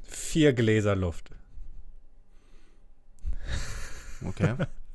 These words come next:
Speaker 1: Was
Speaker 2: Ist
Speaker 1: machst du mit dieser Aussage? <laughs> Wir könnten wieder unsere krassen Mathe-Skills rausholen, aber lassen wir das.
Speaker 2: Okay, ähm, dann, äh,
Speaker 1: Apropos
Speaker 2: erzähl
Speaker 1: Mathe-Skills.
Speaker 2: Ja, fünfzehn Minuten.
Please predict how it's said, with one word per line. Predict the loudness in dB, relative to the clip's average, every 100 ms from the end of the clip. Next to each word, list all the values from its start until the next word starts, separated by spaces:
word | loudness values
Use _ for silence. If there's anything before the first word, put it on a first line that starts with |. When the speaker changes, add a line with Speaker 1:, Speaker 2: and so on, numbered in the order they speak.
| -8 -4 -2 2
Speaker 1:
Was | 4 6
Speaker 2:
Ist |
Speaker 1:
machst | 6 4
du | 2
mit | 0
dieser | 2 4 6
Aussage? | 4 8 10 12 12 10 4 0 0 -2 -2 0 -2 -2 -2
<laughs> | 0 0 -4 -4 -4 -2 0 2
Wir | 4 10
könnten | 10 10
wieder | 8 8
unsere | 6 4 4
krassen | 2 0 2
Mathe-Skills | 2 0 -2 0 0 0
rausholen, | 0 0 -2 -2
aber | -4 -2
lassen | -2 -2
wir | -2
das. | -2 -4 -8 -10 -12 -14 -10 -6 -6 -6 -10 -12 -6
Speaker 2:
Okay, | 0 2 2 0 0 -6 -4
ähm, | 0 2 2 -2 -6 -8 -10 -8 -4
dann, | -2 -2
äh, | -4 2
Speaker 1:
Apropos | 6 6 8
Speaker 2:
erzähl | 10
Speaker 1:
Mathe-Skills. | 10 8 4 6 6 6 0 -6
Speaker 2:
Ja, | 0 0 6
fünfzehn | 10 10 10 8
Minuten. | 6 2